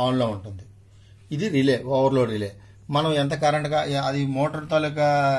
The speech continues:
కరెంట్ని బట్టి మనం ఎంత కావాలనేది మనం ఇక్కడ అడ్జస్ట్ చేసుకోవచ్చు. ఇలా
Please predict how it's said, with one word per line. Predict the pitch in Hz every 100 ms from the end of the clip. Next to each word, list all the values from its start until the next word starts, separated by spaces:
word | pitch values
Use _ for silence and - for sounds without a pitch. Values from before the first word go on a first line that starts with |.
| 127 127 120 - - - - - -
కరెంట్ని | 139 147 160 147
బట్టి | 139 185
మనం | 160 139
ఎంత | 135 147
కావాలనేది | 143 143 139 139 147 120
మనం | 143
ఇక్కడ | 139 147 220 - - - 139
అడ్జస్ట్ | 123 139 -
చేసుకోవచ్చు. | 123 - 120 - - - -
ఇలా | 117